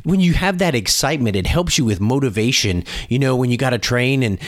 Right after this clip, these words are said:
when, when times get tough and you're just like, "Ah, you're trying to squeeze it in and you're tired and your legs hurt and you gotta go run, you know, for six hours. I've got, while you're listening to this, I'll be running six hours." And, and you, it just gives you that motivation, you know?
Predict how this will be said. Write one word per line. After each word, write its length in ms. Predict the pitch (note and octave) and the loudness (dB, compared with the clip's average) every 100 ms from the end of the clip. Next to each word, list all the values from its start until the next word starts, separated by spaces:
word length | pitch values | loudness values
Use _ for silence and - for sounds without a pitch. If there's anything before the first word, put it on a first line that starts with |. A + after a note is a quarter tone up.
| B2 | -8
when, 220 | G#2 A#2 F#2+ | -4 -2 0
when 160 | A2+ | -2
times 340 | G2+ B2 C3+ A#2+ | 0 0 0 0
get 220 | A2+ - | -4 -4
tough 460 | - A#2 C3 C3 A2+ | -2 0 0 0 -2
and 140 | G#2 | 0
you're 120 | G2 | 0
just 200 | G#2+ A#2 | 0 0
like, 200 | F#2 E2+ | -2 -4
"Ah, 220 | - A#2 G#2+ | -2 0 2
you're 160 | F#2+ | 0
trying 220 | F2+ B2+ | -2 -2
to 60 | G#2 | -2
squeeze 360 | - B2 B2+ G#2+ | -2 0 0 0
it 100 | G2+ | 0
in 280 | B2+ B2+ | 0 0
and 120 | A#2+ F2+ | 0 0
you're 100 | E2+ | -2
tired 640 | - C3 B2+ B2+ B2 A#2+ | -4 -2 0 2 2 0
and 100 | F#2+ | 0
your 80 | F2 | 0
legs 380 | G#2+ C3 A#2+ | 2 0 0
hurt 320 | G#2+ B2 A#2 A2+ | 0 0 0 0
and 100 | G#2+ | 0
you 80 | |
gotta 180 | G#2 C3+ | 0 0
go 100 | A2 | 0
run, 400 | G2+ A#2+ B2+ A2 - - C#3 - | 0 0 0 0 -4 -12 -12 -6
you 120 | - | -2
know, 220 | B2+ A#2 G#2+ | 0 0 0
for 180 | - | -2
six 360 | F#2 - - - | 0 0 0 0
hours. 480 | C3+ B2+ C3 B2+ A#2+ | 0 2 2 2 0
I've 120 | B2 | 0
got, 200 | A2+ A2 - D#2+ B1+ | -2 -4 -6 -18 -10
while 300 | G2+ G#2 B2+ | -4 0 2
you're 160 | A#2+ A#2 | 2 2
listening 420 | A#2 B2 B2+ B2 | 0 0 0 0
to 80 | A2+ | 0
this, 200 | B2 A#2+ | 0 0
I'll 100 | G#2+ | 0
be 140 | A2 | 0
running 400 | G2 A#2+ C#3 B2+ | 2 0 2 0
six 320 | - C3+ - | 0 -2 -2
hours." 540 | A2 A2 A#2 A#2+ A2+ - - F3+ D3+ | -2 2 2 2 -2 -4 -10 -12 -6
And, 240 | - B2+ G#2+ | -2 -2 0
and 300 | C3 A#2 - E3 A#2+ | 0 -2 -4 -14 -6
you, 160 | - - | -4 -2
it 120 | F3+ | 0
just 180 | G#3+ - | 0 0
gives 180 | A3+ F#3 | 0 0
you 60 | |
that 180 | F3 B2 | 0 0
motivation, 760 | B2+ D3 C3 A#2 D3 - G#2 F2+ | 0 0 0 0 0 0 0 0
you 140 | A2+ | 0
know? 220 | B2+ D3 | 2 -2